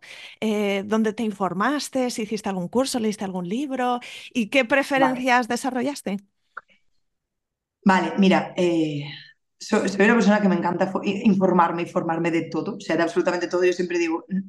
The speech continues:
Speaker 2: nadie se va a querer tanto ni preocupar tanto de mí misma como yo". O sea, me da igual lo que me digan, ¿sabes? Yo, aunque me digan algo, es como, "Vale, te creo, yo sé que tú me lo dices desde tu verdad,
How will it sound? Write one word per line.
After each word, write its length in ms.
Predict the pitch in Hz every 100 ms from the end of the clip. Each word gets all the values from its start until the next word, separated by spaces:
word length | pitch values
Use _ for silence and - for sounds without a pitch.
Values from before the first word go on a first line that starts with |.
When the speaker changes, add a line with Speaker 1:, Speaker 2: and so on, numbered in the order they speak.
| -
Speaker 2:
nadie 320 | 180 175 220
se 140 | 220
va 80 | 190
a 40 |
querer 300 | 180 180 170 -
tanto 240 | 175 175
ni 100 | 196
preocupar 440 | 196 196 185 180 180
tanto 220 | 165 170
de 120 | 165
mí 160 | 170 214
misma 340 | 240 302 381
como 200 | - 156
yo". 140 | 151 -
O 80 | -
sea, 180 | - -
me 80 | 165
da 100 | 175
igual 200 | 180 190
lo 60 |
que 80 | 208
me 60 | 196
digan, 300 | 190 185 190
¿sabes? 220 | - 196
Yo, 100 | 180 226 214
aunque 220 | 202 196
me 100 | 196
digan 240 | 214 269
algo, 460 | 269 277 285 269 - _ _ _ _ _ _ _ _
es 100 | -
como, 220 | 220 190
"Vale, 340 | 196 185 151 -
te 140 | 196 202
creo, 200 | 233 170
yo 120 | 185
sé 120 | 247
que 80 | 233
tú 100 | 247
me 80 | 254
lo 60 | 233
dices 260 | 247 285
desde 260 | 220 190 196
tu 120 | 185
verdad, 320 | 165 160 160